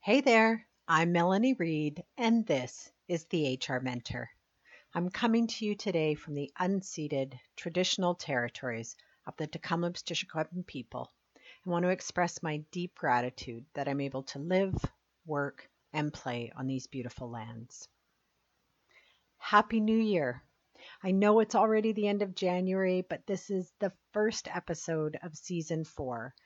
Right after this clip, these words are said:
so this is my very first chance to say that to you. I really hope you've had an amazing holiday and you feel rested, recharged,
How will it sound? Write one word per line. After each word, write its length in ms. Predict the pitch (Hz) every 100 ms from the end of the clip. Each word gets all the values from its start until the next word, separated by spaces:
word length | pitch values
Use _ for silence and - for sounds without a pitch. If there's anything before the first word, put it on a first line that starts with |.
| - _
so 160 | -
this 220 | 208 220 254
is 120 | 214
my 220 | 233 226
very 300 | 196 208 208
first 280 | - 208 -
chance 460 | 220 247 233 - -
to 120 | 190
say 240 | - 247
that 260 | 349 139 -
to 140 | - 143
you. 180 | 135 135 _ _ _ _ _ - - _ _ -
I 40 |
really 360 | 202 214 233 247
hope 400 | 226 196 190 190
you've 320 | 180 160 156
had 240 | 160 160 151
an 80 |
amazing 640 | 143 139 156 185 196 190 190
holiday 880 | 175 170 170 170 170 170 170 165 -
and 140 | 147
you 80 | 139
feel 400 | - - 123 131 151
rested, 580 | 214 226 - 214 196 185
recharged, 840 | 143 - - 180 170 160 160 -